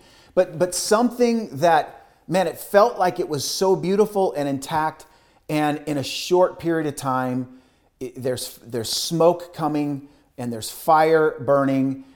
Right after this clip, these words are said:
and whatever it was is gone or broken or lost, and you don't know what to do, and you're, you, you are crushed to the very core. Uh, this is what David was experiencing.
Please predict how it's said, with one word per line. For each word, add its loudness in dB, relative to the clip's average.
and -4
whatever -2
it 0
was 2
is -10
gone 0
or -8
broken 0
or -10
lost, 0
and -2
you -4
don't -2
know 2
what -2
to -8
do, -2
and -6
you're, 2
you, -10
you -2
are 2
crushed -4
to -8
the -4
very -2
core. -6
Uh, -2
this 2
is -4
what 0
David 2
was -6
experiencing. -6